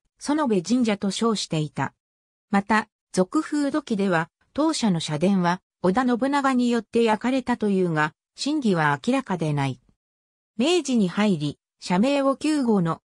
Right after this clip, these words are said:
伊達神社に戻した。明治十四年、近代社格制度において公社に列した。境内社いずれも境内社。抹茶小支所在地交通アクセス周辺注釈出店。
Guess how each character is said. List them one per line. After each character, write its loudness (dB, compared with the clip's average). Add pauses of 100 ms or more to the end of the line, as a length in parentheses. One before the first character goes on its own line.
(160)
伊 -20
達 0
神 -2
社 0
に 2
戻 0
し -10
た。 -8 (600)
明 2
治 0
十 0
四 2
年、 -2 (220)
近 -2
代 0
社 -4
格 -4
制 -2
度 4
に 4
お 2
い -2
て -2
公 2
社 0
に 2
列 -2
し -10
た。 -2 (380)
境 2
内 0
社 0
い 2
ず 0
れ 4
も 0
境 0
内 0
社。 -8 (400)
抹 0
茶 -4
小 0
支 -4
所 -2
在 0
地 -10
交 2
通 -2
ア -4
ク -12
セ -2
ス -6
周 0
辺 -2
注 -2
釈 -4
出 -4
店。 -4